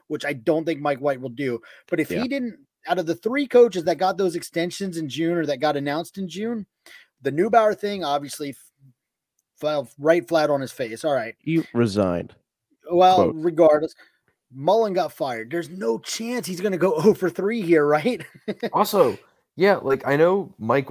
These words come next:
Speaker 3: I think Mike White was the last Foley hire, correct? He was before
Speaker 1: Yes.
Speaker 3: Strickland. Um, but Strickland kinda put all his eggs in his basket and his multiple, like,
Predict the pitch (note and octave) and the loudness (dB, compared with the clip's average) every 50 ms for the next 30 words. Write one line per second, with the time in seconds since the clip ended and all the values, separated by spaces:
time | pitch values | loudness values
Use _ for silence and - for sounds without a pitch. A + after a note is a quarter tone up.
0 | - - C3 D3 E3 C3 C#3 C#3+ C#3+ C#3 D3 D3 C3 B2 C3 A2+ B2 A#2 A2 A2+ | 0 0 0 0 2 2 2 2 4 4 2 2 2 0 -2 -4 -2 0 2 4
1 | B2 B2 B2 - - - A#2+ A2 G#2+ G2+ F#2+ F#2 - - D2 C#2+ C2 B1+ - - | 2 2 2 -4 -4 -2 -2 -2 -2 -4 -6 -8 -8 -10 -12 -12 -16 -18 -14 -12
2 | - G2 F#2 F#2 G2+ - - _ - - - _ _ _ _ - G#2+ A2+ G#2+ G#2 | -10 -10 -8 -8 -10 -10 -10 _ -20 -20 -20 _ _ _ _ -12 -10 -8 -6 -6
3 | G2+ A2 B2 B2+ A#2+ A2 A2+ G#2 A2 - - A#2 A#2 A#2 - C#3 C#3+ C#3 - _ | -6 -6 -6 -6 -4 -4 -4 -6 -6 -6 -6 -8 -8 -6 -8 -8 -8 -10 -14 _
4 | _ _ _ _ _ _ _ _ - A#2+ B2+ B2+ B2 A#2 A2+ A2 G#2 F#2+ - _ | _ _ _ _ _ _ _ _ 2 6 6 8 6 6 2 0 -6 -8 -10 _
5 | - A#2 B2 A#2+ - - - F#3 - - B3 G#3 D#3 E3+ D#3 C#3 B2+ - C#3 B2+ | -2 -2 -2 -2 -2 -2 -2 -2 0 0 0 0 0 0 0 0 0 0 0 0
6 | A#2+ A#2+ A#2+ A2+ A2 A2+ A#2 A#2+ A2+ A#2 A2+ A2 G2+ - F#2+ A2+ C3 C3+ - - | 2 2 2 0 0 -2 -4 -4 -4 -6 -8 -8 -8 -4 -2 -2 -2 -2 -4 -8
7 | G2+ C#2 E2 F#2+ G2 G#2 G#2+ A#2+ A#2+ - A#2 - _ _ - G#2 G2 - - G2 | -12 -10 -10 -12 -8 -6 -6 -6 -8 -10 -16 -20 _ _ -12 -12 -12 -6 -4 -4
8 | G2+ F#2+ F#2 | -4 -4 -6